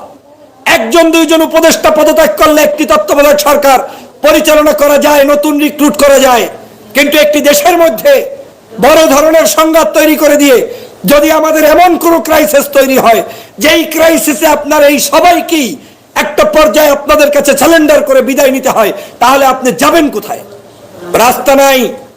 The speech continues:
তখন যদি সামরিক শাসনও চলে আসে, মেনে নিয়ে চুপসে ঘরের মধ্যে লুকিয়ে থেকে আপনাকে মানতে হবে, উপায় তো নাই। এই রাষ্ট্র তো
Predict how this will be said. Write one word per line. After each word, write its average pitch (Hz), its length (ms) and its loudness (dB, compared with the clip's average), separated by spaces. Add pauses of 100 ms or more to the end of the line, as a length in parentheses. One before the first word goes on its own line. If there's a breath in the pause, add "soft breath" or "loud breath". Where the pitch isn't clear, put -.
(480)
তখন 269 360 2
যদি 277 220 0
সামরিক 277 440 0
শাসনও 311 340 2
চলে 311 220 0
আসে, 285 600 0 (200)
মেনে 302 380 2
নিয়ে 311 200 2 (160)
চুপসে 330 500 0
ঘরের 320 320 2
মধ্যে 294 340 0
লুকিয়ে 294 440 0
থেকে 247 360 0 (200 loud breath)
আপনাকে 269 480 0
মানতে 311 340 2
হবে, 247 220 0
উপায় 339 340 2
তো 254 80 -4
নাই। 156 160 -10
এই 226 100 2
রাষ্ট্র 247 340 0
তো 285 260 2